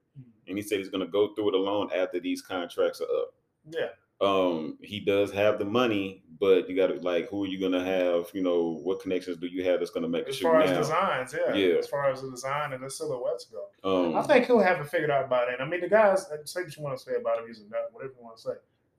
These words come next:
Speaker 1: Business-wise, he got that.
Speaker 2: It's just like, say,
Speaker 1: Got
Speaker 2: where
Speaker 1: that.
Speaker 2: he gonna go? Like, are you gonna, is,
Speaker 1: Gonna go
Speaker 2: is,
Speaker 1: back
Speaker 2: are you
Speaker 1: to
Speaker 2: gonna, are you
Speaker 1: Nike?
Speaker 2: gonna go to Nike? Are you gonna go to Puma? I don't know if Jay-Z's still over there at Puma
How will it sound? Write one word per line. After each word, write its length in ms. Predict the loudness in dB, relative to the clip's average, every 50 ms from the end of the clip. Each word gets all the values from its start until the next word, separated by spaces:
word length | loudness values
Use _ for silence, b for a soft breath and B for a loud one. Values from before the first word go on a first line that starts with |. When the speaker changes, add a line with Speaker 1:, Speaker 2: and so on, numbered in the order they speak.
| 2 4
Speaker 1:
Business-wise, 840 | 4 4 4 2 -2 -4 0 2 2 4 4 4 2 0 -2 -6 -16 _ _ _ _ _ _ _ _ _ _
he 100 | -8 -4
got 240 | -2 -2 -2 -2 -4
that. 200 | -8 -12 -12 -16 _ _ _ _ _ _ _ _ _ _ _ _ _ _ _ _ _ _ _
Speaker 2:
It's 160 | -12 -8 -6
just 200 | -4 -4 -4 -2
like, 140 | -2 -2 0
say, 120 | 2 2 2
Speaker 1:
Got 100 | 2 4
Speaker 2:
where 80 | 2 2
Speaker 1:
that. 60 | 2
Speaker 2:
he 60 | 2
gonna 220 | 0 0 2 4
go? 180 | 6 6 6 6
Like, 260 | 4 2 0 -2 -2 -2
are 60 | -2
you 120 | -2 0
gonna, 400 | 2 2 4 4 4 2 0 -2 B B B B _
is, 180 | -2 0 2 2
Speaker 1:
Gonna 160 | 4 4 4
go 40 | 4
Speaker 2:
is, 60 | 4 4
Speaker 1:
back 120 | 4 6
Speaker 2:
are 40 | 6
you 80 | 6
Speaker 1:
to 60 | 6 8
Speaker 2:
gonna, 80 | 8
are 160 | 8 8 8
you 60 | 8 8
Speaker 1:
Nike? 20 |
Speaker 2:
gonna 140 | 6 6 6
go 100 | 6 6
to 80 | 6 6
Nike? 340 | 6 6 6 6 4 4 2
Are 40 | 2
you 60 | 4
gonna 160 | 2 2 4
go 120 | 6 6 6
to 60 | 6
Puma? 340 | 4 4 4 4 4 2 2
I 60 | 2
don't 120 | 2 2 2
know 140 | 2 2
if 60 | 2 2
Jay-Z's 320 | 2 2 2 2 -2 -2
still 140 | 4 6 8
over 120 | 8 10
there 160 | 10 8 8 6
at 60 | 6
Puma 300 | 4 4 4 4 4 4